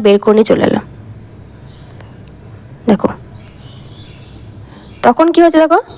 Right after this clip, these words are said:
আমার এই দিকের কোণটা কিন্তু কী হচ্ছে, এই দিকের কোণটা কিন্তু তত কিন্তু বড় হয়ে যাচ্ছে। মানে,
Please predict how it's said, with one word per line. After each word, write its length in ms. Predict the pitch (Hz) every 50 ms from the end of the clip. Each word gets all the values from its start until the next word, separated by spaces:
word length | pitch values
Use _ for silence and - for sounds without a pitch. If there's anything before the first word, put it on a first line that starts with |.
| - - - - -
আমার 160 | 208 226 240 - - - - - -
এই 80 | 254 262 254 226
দিকের 200 | 277 247 269 269 -
কোণটা 260 | 262 247 247 226 240 240 -
কিন্তু 220 | 254 254 - 302 480 - - - - - - - - - - - - - - - - - - -
কী 100 | - 285 349
হচ্ছে, 260 | 359 359 - - - - - - - - - - - - - - - - - - - - - - - - - - - - - - - 208
এই 60 | 262 254
দিকের 180 | 285 285 320 330 311
কোণটা 180 | 277 269 269 285 -
কিন্তু 160 | 277 277 294 294
তত 120 | 262 - 233 233 226
কিন্তু 160 | 240 233 269 220
বড় 100 | 190 170 202
হয়ে 100 | 196 185 180
যাচ্ছে। 180 | - - - - - 202
মানে, 120 | 220 233